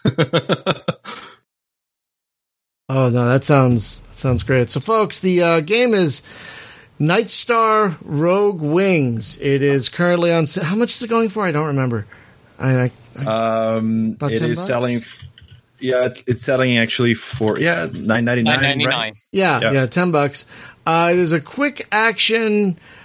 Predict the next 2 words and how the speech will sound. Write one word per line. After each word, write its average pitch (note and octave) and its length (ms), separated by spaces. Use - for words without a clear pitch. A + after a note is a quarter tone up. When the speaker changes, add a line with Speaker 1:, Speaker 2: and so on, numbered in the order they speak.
Speaker 2:
uh, D3 840
arcadey, F3+ 1120